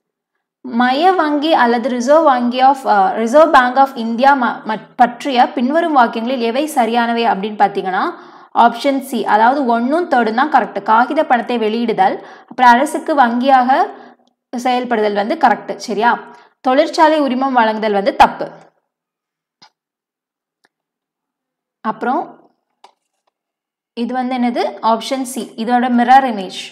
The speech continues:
ஆப்ஷன் சி. அப்புறம் ஒன்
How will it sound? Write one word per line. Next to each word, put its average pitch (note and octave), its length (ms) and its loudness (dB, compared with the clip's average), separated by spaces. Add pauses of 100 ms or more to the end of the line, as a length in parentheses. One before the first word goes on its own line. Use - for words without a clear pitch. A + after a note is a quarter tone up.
ஆப்ஷன் G#3 360 -4
சி. A#3 540 -12 (1600)
அப்புறம் A#3 380 -4
ஒன் A#3+ 300 0